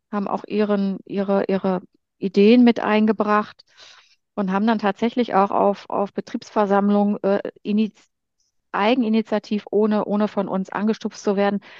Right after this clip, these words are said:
tatsächlich das auch nochmal vor den Mitarbeitern beworben, dass das doch jetzt ein wirklich richtiger Schritt in die richtige Richtung ist. Da war ich selber sehr überrascht.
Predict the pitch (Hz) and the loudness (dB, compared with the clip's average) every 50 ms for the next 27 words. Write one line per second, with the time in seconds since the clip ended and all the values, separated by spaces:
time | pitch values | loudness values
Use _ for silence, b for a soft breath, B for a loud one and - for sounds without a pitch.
0 | B B B B _ - - 208 214 - - 208 208 - 220 208 - 214 196 - | B B B B _ -4 -2 -2 -2 0 -2 -4 -2 0 -2 -2 0 -2 -2 -2
1 | - 196 208 202 190 202 202 196 - - 208 208 202 185 190 208 - 214 202 190 | -4 -4 -4 -2 -2 -2 -2 -2 0 0 2 2 2 0 0 -2 -2 -2 0 0
2 | 185 190 - 196 190 185 185 170 170 175 175 190 214 214 196 196 - - 196 190 | 0 -2 -2 -4 -2 0 -2 0 0 0 0 0 0 -2 -4 -6 -6 -6 -8 -6
3 | - 196 - - 202 190 - - - 180 190 190 b b b b b - 190 202 | -6 -8 -4 -2 -4 -4 -2 -2 -2 -2 -2 -2 b b b b b 0 0 0
4 | - 214 190 - 202 190 - 214 202 - 185 180 - - 202 - 190 185 180 180 | 0 0 -2 -2 -4 -2 0 0 2 2 2 0 0 -2 -2 0 0 -2 -2 -2
5 | - 180 - - - 185 185 214 - - - - 180 - - 156 - 180 185 - | -4 -6 -8 -6 -8 -4 -4 -4 -4 -4 -4 -6 -4 -4 -4 -2 0 0 0 0
6 | 190 196 196 190 180 175 180 185 185 - 180 - - - - - - - - | 0 0 2 2 2 2 2 2 2 0 -2 -4 -2 -6 -4 -4 -6 -8 -8